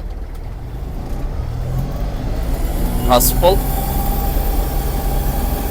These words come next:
Це наша максимальна швидкість. Давайте помаленьку тут розвернемося.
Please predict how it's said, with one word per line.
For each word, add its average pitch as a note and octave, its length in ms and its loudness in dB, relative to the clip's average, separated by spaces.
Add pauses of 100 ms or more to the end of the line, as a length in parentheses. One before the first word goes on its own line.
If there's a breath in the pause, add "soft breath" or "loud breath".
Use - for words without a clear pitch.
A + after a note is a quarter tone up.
(1200)
Це D#3+ 140 2
наша A3 240 0
максимальна C3+ 520 -2
швидкість. - 340 -8 (1000)
Давайте - 220 -8
помаленьку G2+ 460 -6
тут C3 160 -8
розвернемося. - 640 -6